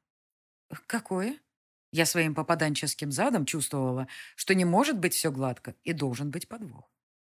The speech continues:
"У Грамхильды долг по налогам за этот дом за пять лет. И если к концу года ты его не выплатишь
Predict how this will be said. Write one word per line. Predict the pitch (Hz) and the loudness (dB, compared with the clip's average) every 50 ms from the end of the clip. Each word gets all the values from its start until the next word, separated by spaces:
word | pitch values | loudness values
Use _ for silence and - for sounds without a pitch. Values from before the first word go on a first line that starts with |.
| _ _ _ _ _ _ _ _ _ | _ _ _ _ _ _ _ _ _
"У | - 151 | 0 4
Грамхильды | 147 165 202 208 202 - - 302 480 427 285 - 151 | 8 8 8 8 8 6 2 2 2 2 2 2 2
долг | 143 160 277 330 320 - 170 - - | 4 4 6 8 8 8 6 4 2
по | - 151 | 2 4
налогам | 139 156 160 151 147 135 127 139 135 | 6 6 6 6 4 2 2 2 2
за | 127 143 | 2 2
этот | 147 131 131 - 165 143 127 127 | 2 0 2 0 0 0 0 0
дом | - 160 139 139 | 0 0 0 2
за | 127 139 143 | 0 0 2
пять | - 156 156 - - | 2 0 0 0 -2
лет. | 135 98 - - - _ _ _ _ _ _ _ - _ | -4 -4 -6 -8 -10 _ _ _ _ _ _ _ -20 _
И | - 135 | 0 0
если | 147 139 123 127 147 185 147 - 147 147 | 2 2 4 6 6 6 6 6 2 2
к | - | 4
концу | - 175 175 - - 226 220 | 6 6 6 6 6 6 6
года | 190 170 143 127 131 | 6 4 4 2 0
ты | - 156 | 0 0
его | 147 143 143 131 135 | 0 0 2 0 0
не | 127 123 120 | 0 0 0
выплатишь | 123 196 302 - 202 156 - - - - - | 0 -2 -2 0 0 0 0 0 -2 -2 -4